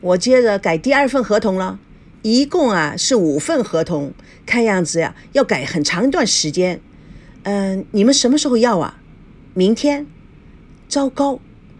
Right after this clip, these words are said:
我改合同的时候你一定要在，因为我们需要讨论，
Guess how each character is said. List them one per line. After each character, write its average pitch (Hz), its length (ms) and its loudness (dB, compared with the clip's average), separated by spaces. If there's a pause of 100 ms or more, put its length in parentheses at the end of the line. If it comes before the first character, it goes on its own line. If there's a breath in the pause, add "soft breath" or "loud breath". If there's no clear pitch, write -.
(460 soft breath)
我 285 300 6
改 208 260 -4
合 214 260 2
同 214 200 0
的 214 60 4
时 196 180 0
候 180 260 -2 (140 loud breath)
你 196 180 4
一 269 120 6
定 330 140 2
要 277 160 2
在， 202 380 0 (460)
因 277 180 4
为 277 120 8
我 185 140 4
们 175 120 -2
需 - 160 -2
要 294 100 2
讨 131 260 -6
论， 175 300 -2